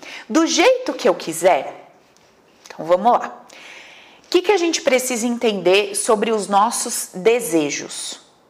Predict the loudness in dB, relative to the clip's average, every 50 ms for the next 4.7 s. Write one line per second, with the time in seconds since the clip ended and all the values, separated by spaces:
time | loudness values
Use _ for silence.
0 | _ _ 0 2 2 2 2 0 -8 -12 -12 -14 -10 0 2 2 2 2 0 -4
1 | -2 2 2 2 2 2 -2 -2 -2 -2 -4 0 0 0 2 2 0 -4 -6 -4
2 | 0 2 2 2 2 0 0 0 0 -2 -4 -8 -10 -6 0 0 0 0 0 -4
3 | 0 2 2 2 2 -2 -4 -8 -12 -4 2 2 2 2 2 0 2 2 2 2
4 | 0 -2 -4 -2 -4 -4 -4 -4 -8 -8 -8 -8 -12 -14